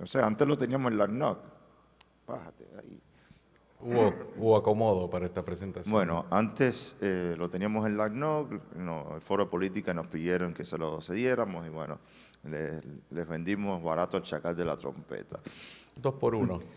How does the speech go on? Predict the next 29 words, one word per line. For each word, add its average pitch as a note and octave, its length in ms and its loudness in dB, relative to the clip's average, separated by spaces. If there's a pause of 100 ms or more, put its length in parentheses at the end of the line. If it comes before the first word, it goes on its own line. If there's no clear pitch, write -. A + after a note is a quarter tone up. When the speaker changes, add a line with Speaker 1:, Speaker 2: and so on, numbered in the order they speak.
(120)
Speaker 1:
Sí. C#2+ 420 -4 (320)
Entonces, B2+ 640 2
bueno, D2+ 440 -2
nada. C#2+ 380 -6 (760)
Eh, F#2 160 2
un G#2 160 2
placer, A2 640 4 (220)
eh, E2+ 360 -4
presentar, F#2+ 840 0
eh, E2 300 -4
nuevamente F2+ 420 -2
acá F#2 180 0
en F#2+ 120 0
la F#2+ 100 2
nocc G2 320 0 (440)
a E2 420 -2
Tomás G2 320 2
Lynch G#2+ 480 -2 (840)
con F#2 220 2
un A2 180 4
trabajo, G2+ 380 6
esta G2+ 160 0
vez G#2 100 0
se - 80 0
llama G#2+ 160 2
Trabajando G2 440 4
con G2+ 160 0
Países A2 560 6
en, F2 540 0